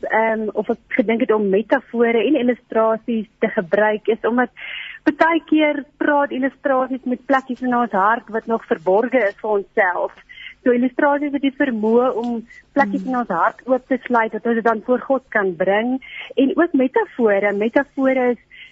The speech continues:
Speaker 1: is op so 'n manier wat dit vir my voel, jy kan assosieer daarmee op die plek waar jy vandag is.
Speaker 2: Hmm.
Speaker 1: En môre kan jy weer op 'n ander plek assosieer. So niks word in iemand se keelgat afgedruk. Dit gaan definitief om jou te ontmoet op die plek waar jy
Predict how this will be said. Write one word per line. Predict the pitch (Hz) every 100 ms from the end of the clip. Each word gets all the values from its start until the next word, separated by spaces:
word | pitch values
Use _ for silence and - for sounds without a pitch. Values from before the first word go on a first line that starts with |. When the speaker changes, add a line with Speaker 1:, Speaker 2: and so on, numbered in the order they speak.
| -
Speaker 1:
is | 262 269
op | -
so | -
'n | 320 294
manier | 285 226 233 226
wat | 233 _ -
dit | 247 -
vir | 247
my | 240 240 -
voel, | 262 262
jy | 233 220
kan | 240 220
assosieer | 226 247 233 180 202 226 359
daarmee | 269 226 208 226
op | 214
die | 233
plek | - 262 -
waar | 220 214
jy | 208 214
vandag | 247 185 - 190 254 - 190
is. | 190 -
Speaker 2:
Hmm. | 226 214 208
Speaker 1:
En | 240 214
môre | 208 269 285
kan | 269
jy |
weer | 254 254
op | 254
'n | -
ander | 403 523
plek | 254 220
assosieer. | 214 208 - 220 226 233
So | 247
niks | 220 302 - -
word | 277 -
in | 247 240 233 -
iemand | 254 262 226
se | 214 -
keelgat | 269 254 254 254 240 - - - - -
afgedruk. | 277 285 - - 196 202 208 214 - - - - -
Dit | 247
gaan | - 302 285 240
definitief | 214 262 294 269 254 220 -
om | 240
jou | 233
te | 226 247
ontmoet | 233 208 247 254
op |
die | 233
plek | - 233 -
waar | 214
jy | 214